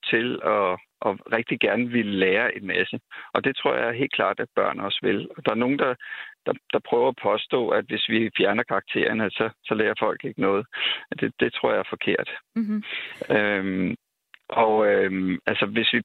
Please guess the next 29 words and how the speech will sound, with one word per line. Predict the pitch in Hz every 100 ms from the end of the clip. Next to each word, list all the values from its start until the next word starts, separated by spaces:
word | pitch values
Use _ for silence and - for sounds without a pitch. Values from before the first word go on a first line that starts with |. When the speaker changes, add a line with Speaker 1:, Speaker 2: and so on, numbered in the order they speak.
| -
Speaker 1:
prøver | 147 175 120
at | -
kigge | 147 - -
på |
de | 127 -
kunstneriske | - 156 - 147 131 -
uddannelser, | 107 110 - - 110 123
eksempelvis, | - - 98 101 87 - -
altså, | 107 - - _ - - _
hvis | -
man | -
skal | 87 -
søge | - -
ind | 101 - _
som | - 104 90 87 - - -
på | 92 92 -
konservatoriet | 107 92 123 110 107 101 101
eller | 95 92 - - - - -
på | 101
designskolen | 101 - 92 98 - 110 107 95
eller | 92
sådan | 98
noget, | 90 -
så | - -
kigger | 131 131
de | 120
jo | 104
ikke | 135 -
på | - 110